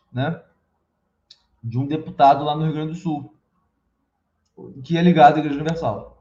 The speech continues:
Ou seja, ela ainda tinha algum tipo de vínculo com eles. Só que, é, a, a partir do momento que ela perdeu esse vínculo, que ela voltou a estar na, na, na P O, o, ela começou, como uma pessoa problemática,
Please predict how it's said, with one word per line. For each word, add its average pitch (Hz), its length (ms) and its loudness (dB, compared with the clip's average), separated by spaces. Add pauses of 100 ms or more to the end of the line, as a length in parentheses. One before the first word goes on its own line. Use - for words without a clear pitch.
Ou 147 100 -12
seja, 123 260 -8
ela 131 180 0
ainda 165 180 -2
tinha 175 220 -6
algum 170 160 -4
tipo - 180 -10
de 156 100 -12
vínculo 147 340 -12
com 160 140 -10
eles. 101 280 -12 (380)
Só 214 340 -2
que, 180 480 -2 (460)
é, 127 480 -4
a, 156 380 -2
a 156 40 -4
partir 170 220 -2
do 214 80 -6
momento 180 200 0
que 170 60 -2
ela 160 120 4
perdeu 185 380 2
esse 180 140 0
vínculo, 156 420 -6
que - 80 -10
ela 135 120 0
voltou 156 480 0
a 135 80 -2
estar 127 320 -4
na, 113 420 -6 (480)
na, 85 480 -12 (380)
na 131 100 -6
P 151 160 -8
O, 139 380 -2 (320)
o, 127 180 -8
ela 156 220 0
começou, 170 640 -4 (340)
como 208 140 -4
uma 202 160 -2
pessoa 175 480 -6 (360)
problemática, 156 760 -2